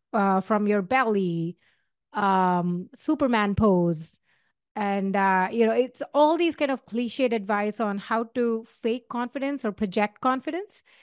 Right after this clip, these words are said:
And it's never worked for me. And chances are,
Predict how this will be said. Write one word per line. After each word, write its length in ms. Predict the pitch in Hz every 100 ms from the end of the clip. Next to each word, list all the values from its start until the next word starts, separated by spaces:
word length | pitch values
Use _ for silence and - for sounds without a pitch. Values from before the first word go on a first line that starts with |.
| _ _ _ _ _ _ _ _ 269
And 200 | 294 311
it's 160 | -
never 180 | 370 381
worked 300 | 247 262 294
for 160 | - 202
me. 280 | 180 160 -
And 120 | 233
chances 440 | 220 294 339 311 214
are, 440 | 180 196 247